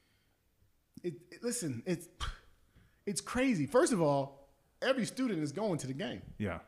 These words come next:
Speaker 2: Oh, yeah, yeah, yeah, yeah.
Speaker 1: They don't have to
Speaker 2: And if
Speaker 1: bus.
Speaker 2: they're, and if they're not, they're partying before it on
Speaker 1: Yeah, they,
Speaker 2: campus.
Speaker 1: yeah, you might, you might see 'em across the street at their fraternity house, you know,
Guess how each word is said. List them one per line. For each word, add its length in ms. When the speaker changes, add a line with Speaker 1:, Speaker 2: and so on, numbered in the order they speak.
Speaker 2:
Oh, 100
yeah, 160
yeah, 140
yeah, 140
yeah. 60
Speaker 1:
They 120
don't 160
have 220
to 60
Speaker 2:
And 120
if 60
Speaker 1:
bus. 80
Speaker 2:
they're, 80
and 240
if 80
they're 100
not, 240
they're 100
partying 420
before 420
it 80
on 340
Speaker 1:
Yeah, 80
they, 160
Speaker 2:
campus. 200
Speaker 1:
yeah, 120
you 160
might, 360
you 100
might 200
see 160
'em 120
across 360
the 60
street 500
at 160
their 140
fraternity 500
house, 340
you 60
know, 300